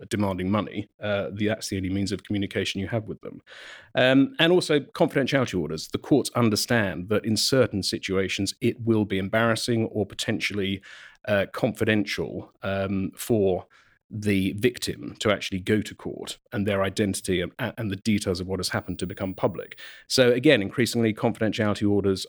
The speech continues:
are, are, are made by courts when they can see that protecting the identity of the victim is important. So all of that just illustrates how willing the courts, certainly in the U K, are, uh, to allow companies who are the victim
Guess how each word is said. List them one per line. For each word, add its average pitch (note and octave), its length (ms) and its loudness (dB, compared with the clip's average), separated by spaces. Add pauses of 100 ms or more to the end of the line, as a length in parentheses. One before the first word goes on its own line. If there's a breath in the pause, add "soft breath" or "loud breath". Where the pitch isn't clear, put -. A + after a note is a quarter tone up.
are, A2+ 140 -2 (100)
are, A2+ 140 -2 (100)
are G2+ 400 2
made G#2 500 2
by E2+ 160 -4
courts - 500 -8
when G#2 200 0
they F#2+ 220 -2 (140)
can G2 160 0
see G2 300 0
that E2+ 220 -8
protecting - 460 -6
the F#2 60 -4
identity F#2+ 360 -4
of F2+ 80 -6
the F#2+ 60 -6
victim G2+ 260 -4
is F#2 100 -2
important. - 640 -6 (320 soft breath)
So C#3 240 4
all F#3+ 200 8
of C#3 80 -4
that A#2+ 220 4
just - 260 0 (100)
illustrates A2 600 4
how A2+ 160 2
willing A2 580 4
the G#2+ 80 -2
courts, - 360 2
certainly A#2+ 300 4
in G#2 60 4
the G#2 100 4
U G#2 220 4
K, A2+ 300 0
are, - 360 -8 (140)
uh, G#2 240 2 (100)
to G2+ 420 2 (120)
allow A2 720 2
companies F#2+ 400 -2
who F#2+ 100 0
are F#2 40 2
the F#2 100 0
victim F#2+ 480 -2